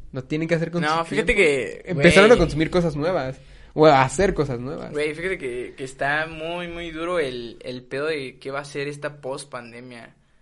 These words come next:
Speaker 2: Ah, no sé cuánto tiempo nos quede pandemia, o de, pues, cuarentena, ¿no? Pero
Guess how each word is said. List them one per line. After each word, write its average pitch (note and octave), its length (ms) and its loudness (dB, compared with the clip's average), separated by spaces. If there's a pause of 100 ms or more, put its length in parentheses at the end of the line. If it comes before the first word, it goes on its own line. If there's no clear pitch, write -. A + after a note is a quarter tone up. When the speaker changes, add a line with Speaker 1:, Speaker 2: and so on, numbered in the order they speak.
(400)
Speaker 2:
Ah, A#2+ 540 -8 (260)
no D3 180 -10
sé D#3 100 -14
cuánto F3 220 -6
tiempo D3 240 -8
nos C3 140 -10
quede C3+ 180 -8
pandemia, C3 640 -12 (500)
o B2+ 180 -6
de, A#2 440 -10
pues, C3 160 -18 (120)
cuarentena, C3+ 720 -12
¿no? G#3+ 220 -16 (1400)
Pero C#3+ 800 2